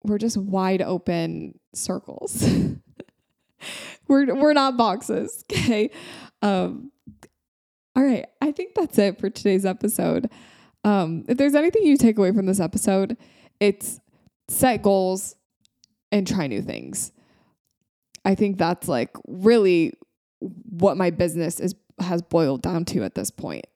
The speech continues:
That's how I achieve anything. I set the goal and I'm not afraid to try it if it's new, you know? So have that mindset going forward in twenty twenty-three. Twenty twenty-three is going to be a great year,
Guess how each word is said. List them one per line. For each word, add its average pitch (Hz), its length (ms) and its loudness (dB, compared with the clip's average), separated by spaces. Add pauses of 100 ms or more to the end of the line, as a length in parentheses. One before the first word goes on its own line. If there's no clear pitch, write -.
That's 196 220 0
how 247 100 2
I 233 120 4
achieve 185 360 0
anything. - 560 -6 (420)
I 190 80 0
set - 280 -2
the 240 80 2
goal 214 500 0 (560)
and 196 320 2
I'm 196 160 -2
not 180 200 0
afraid 180 400 0
to 208 100 -2
try 165 380 -4
it 175 220 -4
if - 160 -6
it's - 220 -4
new, 214 300 -2 (800)
you 175 100 -2
know? 220 380 -2
So 175 420 0 (460)
have 214 260 0
that 233 160 2
mindset 175 580 -4
going 175 220 0
forward 165 320 0
in 160 80 -4
twenty 160 240 -2
twenty-three. 156 600 -4 (420)
Twenty 180 200 -2
twenty-three 196 440 4
is 190 100 0
going 185 240 0
to 208 80 -4
be 180 180 -4
a - 120 -6
great 170 280 -2
year, 113 400 -4